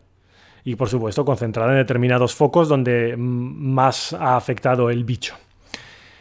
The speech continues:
Em, ¿por qué? Pues porque ha habido una ralentización de la economía. Menos gente va a las fábricas, las fábricas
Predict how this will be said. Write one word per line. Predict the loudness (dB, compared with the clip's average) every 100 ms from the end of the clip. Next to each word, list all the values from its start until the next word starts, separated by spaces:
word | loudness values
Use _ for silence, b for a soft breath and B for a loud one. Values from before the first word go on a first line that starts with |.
| B B B _ _ _ _ _ _
Em, | 0 2 2 2 0 0 -4 -8 -20 _ 2
¿por | 4
qué? | 6 4
Pues | 2
porque | 0 2
ha | 4
habido | 6
una | 6
ralentización | 6 8 6 4 2 0 2 2
de | 4
la | 4
economía. | 4 2 4 2 0 -4 -6
Menos | 0 0 2
gente | 0 0 0
va | 0
a | 0
las | 0
fábricas, | 4 4 4 0 -2
las | -4 -4
fábricas | -4 -2 -2 -4 -6